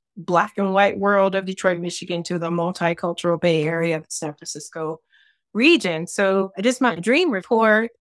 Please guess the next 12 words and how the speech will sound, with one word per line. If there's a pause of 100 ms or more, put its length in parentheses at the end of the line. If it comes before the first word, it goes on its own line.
(120)
I
did
it
decade
by
decade,
sharing
the
experiences
with
Doctor
King